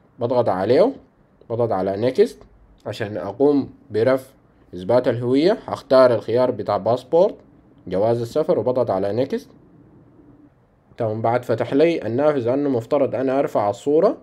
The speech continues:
بتاعة الجواز، بضغط على تشوز فايل، بضغط على الداونلود، المكان اللي أنت حافظ فوقه صورة الجواز، بضغط على صورة الجواز. آه، لازم يكون صورة الجواز كصورة،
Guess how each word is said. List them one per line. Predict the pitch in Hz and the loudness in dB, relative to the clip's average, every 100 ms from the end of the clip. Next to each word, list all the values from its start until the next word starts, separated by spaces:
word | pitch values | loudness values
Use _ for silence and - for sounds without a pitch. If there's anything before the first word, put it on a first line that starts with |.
| _ _ _ _ | _ _ _ _
بتاعة | 104 95 131 127 | -8 -2 0 0
الجواز، | 110 101 110 139 170 | -4 0 2 4 2
بضغط | 139 139 127 | 0 0 0
على | 104 98 | 0 -2
تشوز | 101 127 120 | -4 -4 -4
فايل، | - 127 151 285 - _ _ _ _ _ _ _ _ _ _ _ _ _ _ _ 110 | -2 2 2 0 -8 _ _ _ _ _ _ _ _ _ _ _ _ _ _ _ -8
بضغط | 110 117 | -4 -2
على | 101 98 | -2 -2
الداونلود، | 95 98 98 101 131 233 - - | -4 -2 -2 0 0 0 -4 -12
المكان | 95 92 120 | -8 -4 -4
اللي | 117 | -4
أنت | 123 | -6
حافظ | 107 127 120 - | -4 -4 -4 -4
فوقه | 127 107 | -4 -4
صورة | - 123 120 | -4 -4 -4
الجواز، | 101 104 120 175 254 - | -6 -2 0 0 0 -8
بضغط | 95 - 113 | -8 -6 -4
على | 101 95 | -4 -4
صورة | 92 123 117 | -4 -6 -6
الجواز. | 98 98 107 156 240 - _ _ _ _ _ _ _ _ _ _ _ _ _ _ _ _ _ _ _ _ _ _ _ _ _ _ _ _ _ _ _ _ _ | -6 -4 0 0 0 -4 _ _ _ _ _ _ _ _ _ _ _ _ _ _ _ _ _ _ _ _ _ _ _ _ _ _ _ _ _ _ _ _ _
آه، | 113 113 | -4 0
لازم | 131 147 151 175 - - _ _ - | 4 4 4 0 -4 -14 _ _ -12
يكون | 104 139 131 | -4 -4 -2
صورة | 143 156 156 131 | 2 2 2 0
الجواز | 95 101 113 107 - | -2 0 0 -2 -4
كصورة، | 104 98 131 113 - | -8 -2 0 0 -2